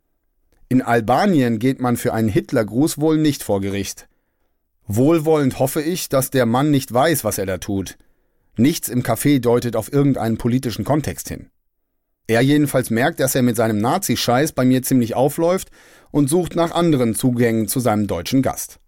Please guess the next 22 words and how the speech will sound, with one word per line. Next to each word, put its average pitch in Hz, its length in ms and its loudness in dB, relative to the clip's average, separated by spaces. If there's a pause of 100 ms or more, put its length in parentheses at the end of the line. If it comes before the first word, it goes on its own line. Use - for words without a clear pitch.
(440)
„Bayern! 151 600 0 (180)
Bayern!“, 160 540 0 (500)
ruft 117 340 0
er 104 280 0
und 107 160 -2
klopft - 360 -2
mir 131 140 2
mit 113 140 -2
seinem 107 240 -2
Zeigefinger 143 600 0
fest - 280 -4
auf 98 140 -8
die 156 80 0
Brust. - 420 -4 (500)
„So, 90 220 -4
Junge, 82 320 -8 (200)
jetzt 95 260 -2
reicht's 110 240 0
aber. 95 300 -4 (280)
No, 165 500 2
me 196 360 2
Schalke!“ 170 580 0